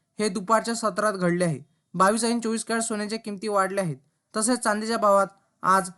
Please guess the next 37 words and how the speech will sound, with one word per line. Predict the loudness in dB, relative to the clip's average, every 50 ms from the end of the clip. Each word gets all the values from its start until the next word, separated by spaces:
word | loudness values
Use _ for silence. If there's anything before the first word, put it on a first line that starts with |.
| _ _ _ -2
हजार | 0 2 2 2
रुपयाची | 0 0 0 -2 -2 0 2
वाढ | 4 4 4 4 4
झाली | 2 0 0 0 0 0 0
आहे. | 0 -2 -4 -6 -10 -18 _ _ _ _ _ _ _ _ _ _ _ _ _ _ _ _ -4
मित्रांनो, | -2 -2 -2 0 2 4 6 6 6 6 6
आज | 6 6 4 4
चार | 4 4 2 2 2
जानेवारीला | 2 0 -2 0 0 0 0 0 2 0
भारतात | 2 2 0 0 2 0 0
सोन्याचा | 0 0 -2 -2 0 0 -2 -2
प्रति | -2 -4 -6 -6 -4 -2
दहा | 2 2 2 2
ग्रॅमचा | 2 -2 -4 -4 -2 -4
दर | -4 0 0 -2 -2 -2 -8 _ -10
एकोणऐंशी | -8 -6 -2 -2 0 0 0 0 0 0
हजार | 0 0 0 0
रुपये | -2 -2 -2 -4 -4
झाला, | -2 0 0 0 -2 -4 -8 _ _ _ _ _ -4
तर | -2
सोन्याचा | -2 0 0 0 0 0 0 0 2 0
बावीस | 2 4 2 2 2 0
कॅरेटचा | -2 0 0 0 0 0 -2 -2
प्रति | 0 -2 -6 -6 -4 -2
दहा | 0 2 2 2
ग्रॅमचा | 0 0 -2 -2 -2 -2 -2
भाव | 0 0 0 0 -2 _ _ _ _ -4
बहात्तर | 0 2 2 2 2 0 0
हजार | 2 2 2 0
रुपयावर | -2 -2 0 0 2 2 2 2
आहे. | 0 -2 -4 -6 -8 _ _ _ _ _ _ -4
तर | -2 -2
सोन्यात | 0 0 -2 0 -2 -2 -2 -2
मागील | -2 -4 -2 -2 -2 -2
वर्षी | -2 -2 -2 -2 -4
गुंतवणूक | -4 -4 -4 -4 -4 -4 -4 -4 -4
करणाऱ्यांना | -4 -2 -2 -2 -2 -4 -4 -2 -2 -2 -2